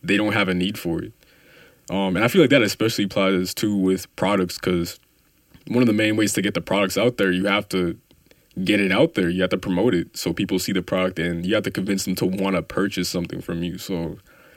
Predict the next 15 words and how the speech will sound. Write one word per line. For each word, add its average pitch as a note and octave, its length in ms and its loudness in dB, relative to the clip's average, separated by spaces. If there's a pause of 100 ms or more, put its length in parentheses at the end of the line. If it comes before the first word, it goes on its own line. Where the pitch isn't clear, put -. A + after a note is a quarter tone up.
(240)
you G2+ 80 -2
might A#2+ 180 4
as A#2+ 140 2
well A2 140 4
get G2+ 240 0
people G#2+ 260 -2
that G2 100 2
are F#2 80 2
already G2 260 0
more G2 300 0
likely G2 320 0
to E2+ 120 -4
do F#2 200 -4
that F#2 320 0
than F#2 400 -2